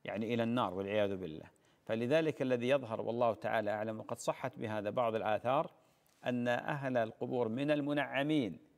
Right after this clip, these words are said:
يلتقون، آه، تلتقي أرواحهم في عالم البرزخ الذي هو عالم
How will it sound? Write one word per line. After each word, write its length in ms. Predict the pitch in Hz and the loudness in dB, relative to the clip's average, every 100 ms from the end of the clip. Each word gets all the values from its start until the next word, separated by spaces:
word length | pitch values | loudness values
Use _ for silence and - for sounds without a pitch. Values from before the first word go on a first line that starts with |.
| _ _ _ _ - | _ _ _ _ -2
يلتقون، 680 | 120 113 131 - 147 101 - _ _ _ _ _ _ _ 190 | -2 0 -2 0 0 0 -6 _ _ _ _ _ _ _ -6
آه، 500 | 113 98 - 50 50 | -2 -2 -2 -4 -4
تلتقي 540 | - 147 139 - 120 | -2 0 -2 -4 -2
أرواحهم 680 | 107 110 127 - 101 107 117 _ _ _ | 0 4 4 2 -6 -8 -10 _ _ _
في 160 | 117 | -8
عالم 460 | 101 113 110 107 113 _ _ - | -2 -2 0 -2 -6 _ _ -10
البرزخ 560 | 110 113 123 127 135 123 | -8 -2 -2 -2 -6 -4
الذي 300 | 113 107 101 | -6 -4 -2
هو 160 | 104 | 0
عالم 540 | 101 95 107 101 104 | 0 2 2 0 -4